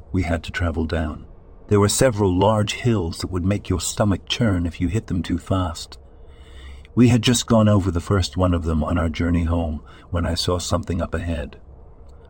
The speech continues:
At first, I thought it was a deer. It was large and brown,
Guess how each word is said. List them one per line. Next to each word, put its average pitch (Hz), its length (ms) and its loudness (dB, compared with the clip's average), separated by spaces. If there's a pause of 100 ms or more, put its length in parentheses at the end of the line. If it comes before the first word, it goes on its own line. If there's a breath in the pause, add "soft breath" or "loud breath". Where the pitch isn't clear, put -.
(360 loud breath)
At 104 100 0
first, 117 460 2 (260 loud breath)
I 104 100 2
thought 104 240 2
it 107 80 0
was 98 200 -2
a 87 40 2
deer. 87 460 0 (400)
It 95 80 -4
was 98 140 2
large 104 420 4
and 95 140 6
brown, 90 480 0